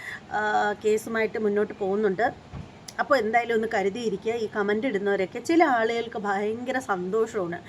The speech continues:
ഇങ്ങനെ ഒരു കമന്റ് ഇട്ട് കഴിഞ്ഞാൽ എന്തൊരു ആശ്വാസമാണെന്നറിയാമോ? അപ്പോൾ കുറേ ആളുകൾ പറയും, "നിനക്ക് വേറെ പണിയില്ലേടി, നിനക്കെന്താ തൊഴിലുറപ്പിന് പൊയ്ക്കൂടെയെന്ന്?" ഈ പറയുന്ന ചെറ്റകളോട് പറയാനുള്ള ഒരു കാര്യമെന്ന് വെച്ചാൽ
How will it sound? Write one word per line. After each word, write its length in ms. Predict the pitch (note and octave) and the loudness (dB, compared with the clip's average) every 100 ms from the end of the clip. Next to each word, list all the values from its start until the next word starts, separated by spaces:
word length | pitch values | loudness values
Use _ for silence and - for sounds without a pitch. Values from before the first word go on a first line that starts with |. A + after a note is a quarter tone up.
| - - - | -16 -16 0
ഇങ്ങനെ 300 | D#4 D#4+ E4 | 6 6 6
ഒരു 160 | D4+ C#4 | 4 4
കമന്റ് 380 | C4 G#3+ A3 B3+ | 2 0 0 -2
ഇട്ട് 140 | C4+ C4 | -4 0
കഴിഞ്ഞാൽ 360 | G3+ G3 G#3+ | 0 0 2
എന്തൊരു 560 | G#3+ G#3+ A#3+ D4 D#4 D#4+ | 2 2 2 2 2 2
ആശ്വാസമാണെന്നറിയാമോ? 1300 | G#3+ F#3 A3 B3+ D#4 D#4 C#4+ B3 A3 G#3 G3 F#3 F3 F#3+ - - - - - - - - - | 2 2 -2 0 2 4 2 -2 0 0 0 0 -4 -8 -16 -20 -20 -20 -20 -20 -20 -20 -8
അപ്പോൾ 220 | - C4 C4+ C4+ - - | -4 0 0 -2 -14 -4
കുറേ 160 | D#4 F4 | 2 6
ആളുകൾ 340 | E4+ D#4 D#4 D4+ | 6 6 4 4
പറയും, 300 | B3+ B3+ C4+ | 2 0 4
"നിനക്ക് 240 | F#4+ A4 | 4 6
വേറെ 200 | F4 D#4 | 4 2
പണിയില്ലേടി, 800 | D#4 A3+ A#3 D4+ B3+ G#3+ G3+ G3+ | 0 -4 2 2 4 2 2 2
നിനക്കെന്താ 500 | G#3+ C#4 D#4 C4+ B3 - | 0 -2 0 2 0 4
തൊഴിലുറപ്പിന് 480 | A3 B3 C#4+ B3+ A#3 | 2 4 0 0 -2
പൊയ്ക്കൂടെയെന്ന്?" 580 | G3 - F#3 F3+ F3 F3 - - - | -4 -2 0 0 -2 -6 -12 -16 -4
ഈ 100 | D4+ F4 | 4 4
പറയുന്ന 340 | E4+ C#4 C#4 C#4 | 4 0 0 -2
ചെറ്റകളോട് 560 | C4+ A3 A#3 A#3 A#3 | -4 -4 -2 -2 -4
പറയാനുള്ള 520 | B3+ G3+ G3 G3 G3+ G#3 | -2 -2 -2 -2 0 0
ഒരു 160 | G3 G#3+ | -2 0
കാര്യമെന്ന് 340 | F3+ F#3+ G3 | 0 0 0
വെച്ചാൽ 360 | F3 F#3 F3 | -2 -4 -4